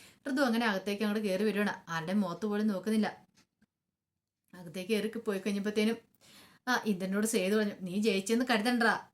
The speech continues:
ഒരു തവണയും കൂടി നീ ഇവിടെ വന്നിട്ടുണ്ട് നിന്റെ പിന്നെ മുട്ടുകാല് കാണത്തില്ലെന്ന്" പറയണം. അത് കേട്ട് കഴിഞ്ഞപ്പോൾ ഇന്ദ്രൻ പറഞ്ഞു,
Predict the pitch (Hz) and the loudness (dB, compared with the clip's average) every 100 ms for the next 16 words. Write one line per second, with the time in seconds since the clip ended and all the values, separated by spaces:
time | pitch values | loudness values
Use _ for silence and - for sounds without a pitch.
0 | _ 170 175 190 202 202 208 220 226 226 | _ -8 -6 0 0 2 0 2 2 2
1 | 226 196 208 220 226 220 226 - 226 226 | 2 0 -2 0 0 2 -2 -2 -2 0
2 | 226 285 285 285 226 190 202 208 214 196 | -2 0 2 4 4 2 0 0 2 2
3 | 190 202 - _ 151 170 175 180 190 190 | 0 -2 -6 _ -14 -10 -8 -8 -6 -6
4 | 170 190 196 202 | -6 -4 -2 -4